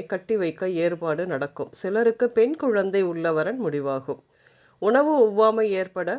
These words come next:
வாய்ப்பு உண்டு. சிறிது கவனம் இருக்கட்டும். இன்று உடல்நிலையை பொறுத்தவரையில் முகப்பரு, சர்க்கரை நோய், உப்புச்சத்து அதிகரித்தல், தோல் வியாதிகள், நீர்க்கடுப்பு, இரத்த சோகையால் வரும் தோல் நோய்கள்,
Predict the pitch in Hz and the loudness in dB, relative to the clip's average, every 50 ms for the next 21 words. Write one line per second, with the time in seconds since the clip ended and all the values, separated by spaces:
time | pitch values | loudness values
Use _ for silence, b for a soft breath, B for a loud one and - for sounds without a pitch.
0 | 262 220 190 170 170 170 170 202 190 180 175 175 170 202 214 - - 185 170 165 | -6 -6 -4 -4 -4 -4 -6 -8 -8 -6 -6 -6 -4 -6 -4 -2 -2 -2 -2 0
1 | 165 165 160 165 160 160 165 170 175 175 160 160 160 - 165 160 - 302 339 - | -2 -2 0 0 0 0 0 0 0 0 -2 -2 -2 -4 -4 -2 -2 -6 -6 -6
2 | b b b b b b b b 254 277 254 269 240 220 220 254 302 302 285 247 | b b b b b b b b -2 0 4 4 4 4 4 2 2 2 2 2
3 | 226 202 196 190 196 196 - 190 180 185 185 - 190 180 175 170 170 170 226 262 | 2 2 2 0 -2 -4 -4 -6 -6 -6 -4 -4 -2 -2 0 -2 -2 -2 -4 -4
4 | 233 190 170 170 175 170 175 180 165 170 226 233 - 196 175 175 - - 185 175 | -4 -2 -2 -2 -2 -2 0 0 0 0 0 0 0 -2 -4 -4 -4 -2 0 0
5 | 170 160 160 170 220 262 214 180 - 220 226 220 - 208 175 - 180 165 160 156 | 2 2 2 0 0 0 -2 0 0 0 0 2 0 -4 -2 -2 -2 -2 -2 -2
6 | 175 180 175 190 165 160 156 160 202 226 262 247 - 220 208 214 220 202 185 180 | -2 -4 -2 -2 -2 -2 -2 -2 -4 -6 -4 -2 0 2 2 2 0 0 0 0
7 | 175 175 170 175 175 - 156 165 262 - b b b b b b b b b b | 0 0 0 -2 -2 0 0 -2 -2 -2 b b b b b b b b b b
8 | 220 247 302 320 311 - 262 233 214 220 226 247 233 214 202 - 226 220 220 233 | -2 0 0 -2 0 0 2 2 2 2 2 2 2 0 0 0 -2 -2 0 0
9 | 214 196 190 202 190 190 190 196 196 180 170 180 185 180 - 196 196 208 208 196 | 0 0 0 -2 0 0 0 0 0 0 0 0 -2 -2 0 0 2 2 2 0
10 | 185 175 170 170 190 208 | 0 -2 -2 -2 -4 -4